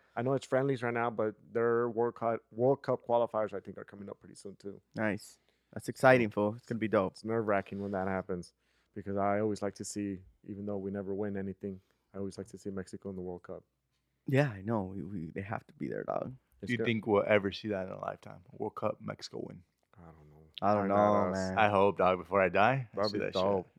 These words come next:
Speaker 2: I'll be really dope to see that.
Speaker 1: I wonder how crazy riots would be if that was to happen.
Speaker 2: Shh.
Speaker 1: Do you think it'd be crazier than,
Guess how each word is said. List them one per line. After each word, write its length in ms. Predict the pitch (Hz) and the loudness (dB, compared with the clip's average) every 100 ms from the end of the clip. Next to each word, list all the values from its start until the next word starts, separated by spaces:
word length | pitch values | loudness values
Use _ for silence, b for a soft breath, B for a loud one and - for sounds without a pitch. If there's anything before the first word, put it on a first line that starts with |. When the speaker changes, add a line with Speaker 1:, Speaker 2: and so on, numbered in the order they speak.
| - | -2
Speaker 2:
I'll 140 | 101 | 0
be 140 | 107 104 | 0 -2
really 320 | 78 113 107 | 2 4 4
dope 340 | 98 92 90 - | 2 0 -2 -6
to 100 | 104 | -16
see 200 | - 104 | -6 -4
that. 220 | 98 107 107 - | -2 -6 -10 -6
Speaker 1:
I 40 | |
wonder 260 | 123 185 185 | -4 0 0
how 100 | 156 | 0
crazy 340 | - 131 135 | 0 0 0
riots 480 | 127 110 110 117 110 | 0 2 4 2 -2
would 120 | 113 98 | -8 -6
be 120 | 107 | -6
if 80 | 98 | -4
that 140 | 101 | -4
was 140 | 101 | -6
to 80 | - | -8
happen. 340 | 92 95 - 92 | -8 -8 -12 -16
Speaker 2:
Shh. 340 | - - - - _ | -12 -10 -10 -14 _
Speaker 1:
Do 60 | - | -12
you 40 | |
think 40 | 104 123 | -6 -4
it'd 20 | |
be 60 | 120 | -2
crazier 380 | - 120 117 120 | 0 0 0 -2
than, 240 | 110 107 | -2 -2